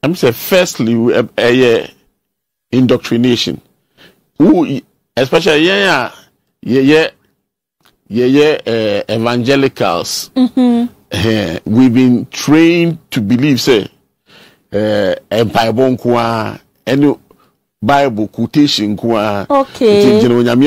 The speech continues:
Speaker 1: asɛm so bɔ mpaeɛ.
Speaker 2: Mm.
Speaker 1: Eti sɛ,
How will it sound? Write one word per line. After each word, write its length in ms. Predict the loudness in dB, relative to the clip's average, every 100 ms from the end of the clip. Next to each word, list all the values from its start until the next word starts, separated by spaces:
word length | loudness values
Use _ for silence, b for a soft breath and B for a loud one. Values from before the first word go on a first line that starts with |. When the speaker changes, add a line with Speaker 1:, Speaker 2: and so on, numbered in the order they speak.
| 2
Speaker 1:
asɛm 260 | 0 -2
so 140 | -2 -2
bɔ 260 | -2 -2
mpaeɛ. 320 | -2 -4 -4 -4
Speaker 2:
Mm. 760 | -2 0 0 0 -2 -2 -4 -2
Speaker 1:
Eti 240 | -2 2 2
sɛ, 340 | 2 2 0